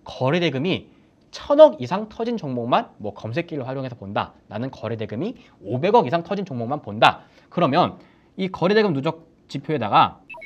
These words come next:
스케일, 여기 기준선 설정에다가요. 천억 추가해줍니다. 오백억 추가해줍니다. 그리고 확인. 그러면 여기 딱 선이 나오죠?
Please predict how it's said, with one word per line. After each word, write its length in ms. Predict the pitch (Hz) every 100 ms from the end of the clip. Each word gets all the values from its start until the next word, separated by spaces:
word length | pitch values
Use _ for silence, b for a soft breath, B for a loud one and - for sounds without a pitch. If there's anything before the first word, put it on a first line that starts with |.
| -
스케일, 440 | - 311 277 -
여기 340 | 135 151 147 - - -
기준선 300 | 170 208 214
설정에다가요. 760 | 190 190 143 107 101 175 98 - _ _ _ _ _ _ _ _ _ _ _ - -
천억 420 | - 254 - - _ _ _ _ _
추가해줍니다. 640 | - 220 202 202 139 - - _ _ _ _ _ _ - _ _ _ _ _ _ -
오백억 460 | 147 190 107 - _ _ _ _ -
추가해줍니다. 640 | - 214 214 208 123 87 _ _ _ _
그리고 420 | 135 135 220 262
확인. 360 | - 240 165 90 _ -
그러면 380 | 196 202 175 143
여기 180 | 151
딱 200 | - 180 -
선이 220 | - 262
나오죠? 500 | 131 120 117 220